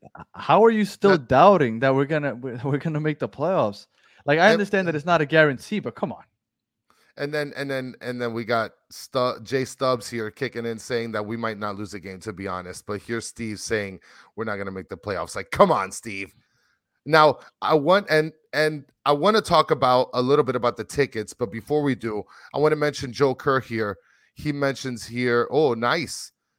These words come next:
Speaker 2: Sydney, Australia, Messi feed H D, Messified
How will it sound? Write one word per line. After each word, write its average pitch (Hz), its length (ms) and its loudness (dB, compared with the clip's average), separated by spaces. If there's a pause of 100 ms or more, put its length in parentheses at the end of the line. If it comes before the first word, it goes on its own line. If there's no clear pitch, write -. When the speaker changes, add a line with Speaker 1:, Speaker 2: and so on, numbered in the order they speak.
Speaker 2:
Sydney, 151 360 -4
Australia, 143 680 0
Messi 123 480 -6
feed 135 520 -4 (720)
H 120 320 -4
D, 135 240 -4
Messified 151 920 2